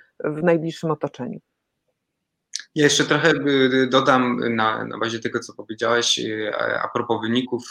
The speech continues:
Speaker 2: z tego badania Oto Dom. M-, miałem, y, wielką przyjemność mieszkać na Strzyszynie przez kilka lat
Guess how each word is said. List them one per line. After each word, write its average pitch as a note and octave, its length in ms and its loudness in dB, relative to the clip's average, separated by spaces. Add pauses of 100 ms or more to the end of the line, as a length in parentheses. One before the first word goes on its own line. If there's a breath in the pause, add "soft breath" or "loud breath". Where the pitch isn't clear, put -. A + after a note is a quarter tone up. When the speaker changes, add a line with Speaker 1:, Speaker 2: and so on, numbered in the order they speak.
Speaker 2:
z A2+ 160 -16
tego A2 200 -8
badania A2+ 440 -2
Oto A2+ 140 -4
Dom. A#2+ 400 -2
M-, G#2+ 560 -8
miałem, G#2+ 460 -4
y, G#2 460 -8
wielką A2 280 -6
przyjemność A2+ 420 -4
mieszkać A#2+ 320 -2
na A2 100 -4
Strzyszynie G#2 500 -6
przez - 420 -8
kilka A2+ 300 -2
lat G#2 300 2